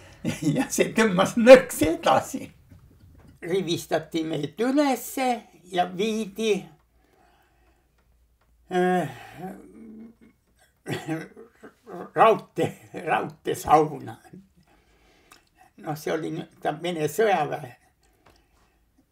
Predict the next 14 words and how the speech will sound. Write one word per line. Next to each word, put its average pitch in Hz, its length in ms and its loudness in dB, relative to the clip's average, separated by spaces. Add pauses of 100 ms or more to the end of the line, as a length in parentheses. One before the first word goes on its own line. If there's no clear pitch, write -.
(580)
saun. 220 640 -2 (2250)
Personal 175 680 0 (260)
olid 135 460 -4 (280)
Vene 143 260 -2
näitsikud. 190 760 2 (1500)
Need 160 320 -4
ajasid 165 560 0
siis - 240 -12 (120)
pead 226 320 2 (120)
paljaks 208 640 0 (300)
ja 165 160 2 (800)
muud 175 440 -6
karvad 131 460 -4
ka - 180 4